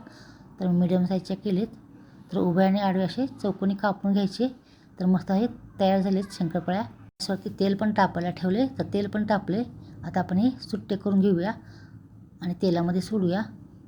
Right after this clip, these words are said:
तर तेल तापले का बघते, तर तेल मस्त असे तापले. आता तेलात हे अलगद सोडूया. तर बारीक गॅस केला आहे मी, अगोदर मोठा होता. त्यानंतर हे चमच्याने पसरून घ्यायचं,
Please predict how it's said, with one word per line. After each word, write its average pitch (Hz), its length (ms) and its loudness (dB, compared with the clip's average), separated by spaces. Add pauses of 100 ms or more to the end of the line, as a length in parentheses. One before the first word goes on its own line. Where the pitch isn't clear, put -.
(680)
तर 190 60 -10
तेल 175 260 0
तापले 185 240 0
का 185 120 -2
बघते, 180 340 -4
तर 180 140 -2
तेल 185 160 2
मस्त 180 220 -2
असे 185 220 -6
तापले. 202 300 -2
आता 175 140 -2 (120)
तेलात 180 280 0
हे 220 140 -4
अलगद 180 280 -2
सोडूया. 185 400 -2 (2750)
तर 180 140 -8 (260)
बारीक 185 300 2 (280)
गॅस 196 200 -2
केला 196 220 0
आहे 170 80 2
मी, 214 140 2 (200)
अगोदर 165 280 0
मोठा 185 300 0
होता. 196 280 -2 (680)
त्यानंतर 185 240 2
हे 226 120 4 (540)
चमच्याने 185 340 2
पसरून 208 360 0
घ्यायचं, 208 340 2